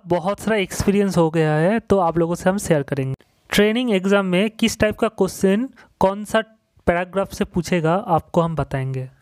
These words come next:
फ्रेंड, आपके जैसा हम भी है, हम भी यहाँ पर ट्रेनिंग कर रहे हैं पैसा कमाने के लिए ही।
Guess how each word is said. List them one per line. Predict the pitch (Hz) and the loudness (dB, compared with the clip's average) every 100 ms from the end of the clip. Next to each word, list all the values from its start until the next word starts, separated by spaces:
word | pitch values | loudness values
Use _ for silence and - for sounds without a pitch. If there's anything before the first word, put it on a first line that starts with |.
| _ _ _ _ _ | _ _ _ _ _
फ्रेंड, | - 196 220 208 - | -4 -2 -4 -8 -2
आपके | 170 165 - | -2 -2 -4
जैसा | 180 175 196 | -2 0 0
हम | 156 156 | 0 0
भी | 170 175 | 0 0
है, | 180 240 _ - - | -2 -4 _ -20 -4
हम | 165 180 | -2 -2
भी | 208 208 | -4 -2
यहाँ | 196 | -4
पर | 190 185 220 - - _ | -2 -4 -4 -12 -20 _
ट्रेनिंग | - 180 185 196 | 0 2 2 2
कर | 175 | 0
रहे | 165 180 | 2 0
हैं | 233 - | 0 -2
पैसा | 156 160 | -2 -4
कमाने | 156 151 147 147 | -4 -2 -2 -4
के | 139 | -4
लिए | 143 131 | -4 -4
ही। | 123 123 | -6 -12